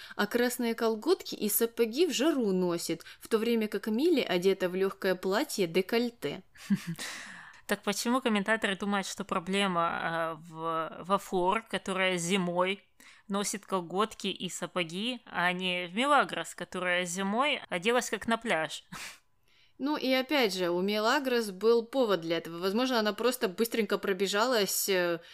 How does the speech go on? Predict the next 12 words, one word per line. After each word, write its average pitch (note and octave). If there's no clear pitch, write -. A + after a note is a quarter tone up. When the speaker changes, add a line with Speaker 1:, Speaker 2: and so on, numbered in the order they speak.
Speaker 1:
э, F3+
к F3
церкви, G#3+
оттуда, F#3
где F#3
она F3+
там E3+
переодевалась, F#3
э, D#3
и F3
не F#3+
почувствовала F#3+